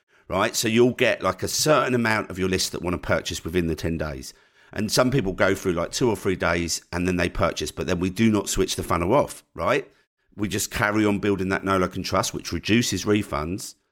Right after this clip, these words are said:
by, like, a massive amount. But not only that, we're still, you know, it's ranking the videos, it's doing all the other funky stuff. But not only that, um, we are, um, you know, we've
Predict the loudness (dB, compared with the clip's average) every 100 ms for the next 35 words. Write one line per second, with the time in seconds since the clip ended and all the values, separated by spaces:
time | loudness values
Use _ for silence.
0 | _ _ _ -2 0 2 0 -2 -4 0
1 | 0 2 2 0 0 0 -2 -4 -4 2
2 | 2 4 2 0 -2 -4 -10 _ _ _
3 | -6 -2 -2 4 6 6 2 -4 0 4
4 | 4 2 0 2 2 0 0 2 4 4
5 | 2 -2 0 2 2 2 2 -2 -6 -8
6 | -6 -6 -6 -4 0 0 0 -2 -4 -8
7 | _ _ _ _ _ 0 2 2 -2 -8
8 | -12 -10 0 2 2 0 2 4 4 4
9 | 2 0 0 -2 -6 -4 0 0 0 2
10 | 0